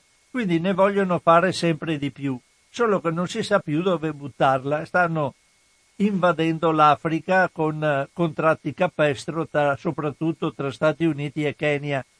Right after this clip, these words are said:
a quanto so, a quanto mi viene in mente, ma riprenderò questo argomento magari, se mi ricordo, martedì mattina qualcosa dirò su questo. Sono le tredici e venti, vediamo se, ah,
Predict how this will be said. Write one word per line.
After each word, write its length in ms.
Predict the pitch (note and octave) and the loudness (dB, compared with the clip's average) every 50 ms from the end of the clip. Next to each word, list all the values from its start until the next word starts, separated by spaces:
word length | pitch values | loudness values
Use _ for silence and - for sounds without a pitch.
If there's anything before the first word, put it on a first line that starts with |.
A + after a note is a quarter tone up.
| _ _ _ - | _ _ _ -6
a 120 | D3 C#3 | -6 -4
quanto 500 | - - D3 D#3 D#3 D3+ C3+ - D#3 C#3+ | -2 0 2 2 2 0 -2 -4 -4 -4
so, 340 | C3+ - - D3 C#3+ C#3+ D3 | -4 -4 -2 0 2 2 2
a 60 | C#3 | 0
quanto 360 | - - D3 D3 C#3 - D#3 | 0 -2 -4 -4 -4 -6 -8
mi 140 | C#3 C#3+ C#3 | -6 -6 -6
viene 300 | B2+ C#3 C#3+ C#3+ C3+ C#3 | -4 -4 -4 -4 -6 -8
in 120 | C#3 C3 C3 | -10 -10 -8
mente, 360 | C3 C3+ C3 B2 G#2+ C#3+ C#3 | -8 -8 -8 -8 -8 -8 -4
ma 260 | C#3+ E3+ F3 D#3+ - - _ _ _ _ _ _ - | -2 0 0 0 -2 -6 _ _ _ _ _ _ -6
riprenderò 680 | E3 D3+ F3+ E3+ - G3 G3+ G#3 G3 F#3+ E3+ D#3 D#3+ E3 | -2 -2 0 0 0 -2 -2 0 0 0 0 2 0 0
questo 300 | - E3+ E3 C#3 - E3+ | 0 -2 -4 -2 0 0
argomento 640 | F3 F3 E3+ E3 D#3 C#3+ D3 D3+ D#3 D3+ - D#3 D3 | 0 0 0 -4 -4 -4 -4 -8 -6 -6 -6 -6 -4
magari, 320 | D3 D3 D3+ D3+ D3 C#3 | -2 -2 -2 -2 -4 -6
se 160 | - - D#3 | -10 -10 -10
mi 200 | C#3+ D3 D#3+ E3+ | -8 -8 -6 -6
ricordo, 540 | E3 E3 D#3+ - C#3+ C#3 C#3+ C3+ B2+ C#3 C3+ | -4 -4 -6 -2 -2 -2 0 -2 -2 -6 -6
martedì 520 | C3 D3+ E3 D#3+ - - D3 C#3 C#3+ D3 C#3+ | -2 0 -2 0 -2 -4 -6 -6 -6 -6 -6
mattina 640 | C#3 C3+ B2 - - C#3 C3+ C3+ B2+ C3 B2 A2+ - _ _ _ _ _ _ _ _ _ | -6 -8 -8 -8 -8 -8 -8 -8 -8 -8 -12 -14 -14 _ _ _ _ _ _ _ _ _
qualcosa 500 | - - F#3 E3 - D#3+ D#3+ D#3 C#3+ D3+ | -2 -2 -2 -2 0 -2 -2 -2 -2 -4
dirò 320 | C#3+ C3 C#3+ C#3+ C3+ C3 B2 | -6 -4 -4 -4 -2 -2 -4
su 240 | - - C#3 B2+ - - | -4 -6 -10 -12 -12 -12
questo. 420 | - A2 - - - - _ - _ _ _ _ _ _ _ _ _ | -18 -20 -20 -20 -20 -20 _ -20 _ _ _ _ _ _ _ _ _
Sono 380 | - - A#3+ A3 F3 D#3+ D3+ | -2 0 0 0 0 0 -4
le 160 | D3 C#3+ C#3 | -4 -4 -6
tredici 540 | - - D3+ F3 D#3 C3 C3+ B2+ - - G3 | -6 -4 -6 -4 -4 -6 -8 -12 -8 -4 -4
e 80 | G#3 G#3 | -2 -2
venti, 420 | F#3 A3 A3 G#3 G3+ - F3 E3 | 0 0 0 0 -2 -4 -6 -6
vediamo 480 | C#3+ D3+ D3 C#3 E3 F3 F3 E3 D3+ C#3+ | -6 -6 -8 -4 -2 -2 -2 -2 -4 -10
se, 300 | - - F#3 F3 D#3+ - _ _ _ _ _ _ _ _ - | -10 -8 -8 -8 -8 -8 _ _ _ _ _ _ _ _ -2
ah, 220 | - A3 F#3 C3+ | 2 4 4 4